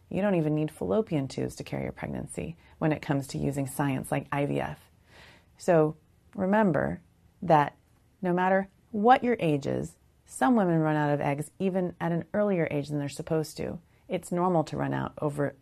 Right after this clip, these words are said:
the age of forty. Ten percent of women in their thirties run out of healthy eggs, but they can still carry a healthy pregnancy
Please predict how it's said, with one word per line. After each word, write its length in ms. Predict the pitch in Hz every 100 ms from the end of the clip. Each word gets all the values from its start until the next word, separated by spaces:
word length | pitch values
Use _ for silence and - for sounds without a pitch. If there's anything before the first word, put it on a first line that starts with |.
| -
the 180 | -
age 200 | 139 135
of 120 | 139 131 _
forty. 640 | _ - 165 147 143 - 180 _ - - - -
Ten 180 | 160 160
percent 260 | 170 180
of 60 | 175
women 200 | 180 185
in 60 |
their 160 | 185 190
thirties 500 | 190 240 240 156 143
run 120 | 139
out 160 | 135 135
of 80 | 135
healthy 400 | - 135 139 135
eggs, 400 | 135 139 - - _ - _
but 100 | -
they 100 | 165
can 160 | 160 156
still 540 | - - - 226 247
carry 400 | 247 - 202 165
a 80 | 151
healthy 320 | 147 151 -
pregnancy 640 | 160 - 143 143 - 135